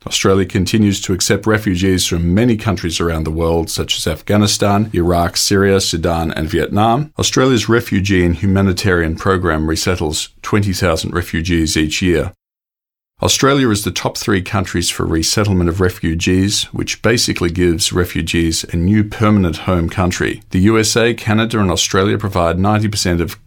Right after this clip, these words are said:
global resettlement places. In fact, Australia is the most generous nation in the world for resettling refugees, when calculated per head of population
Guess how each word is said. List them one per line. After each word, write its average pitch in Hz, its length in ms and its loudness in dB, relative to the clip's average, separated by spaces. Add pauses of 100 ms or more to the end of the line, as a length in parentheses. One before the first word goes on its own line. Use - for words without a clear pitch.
global 90 400 2
resettlement 82 640 -2
places. 87 720 -2
In 92 100 2
fact, 110 300 0
Australia 110 480 0
is 87 300 -2
the 104 120 -2
most 92 320 2
generous 117 380 0
nation 82 360 0
in 78 60 0
the 78 80 0
world 76 280 0
for 80 140 -4
resettling 82 600 -2
refugees, 73 800 -4 (120)
when 78 200 -2
calculated 90 640 0
per 95 140 -4
head 95 200 0
of 90 140 -4
population 85 760 -2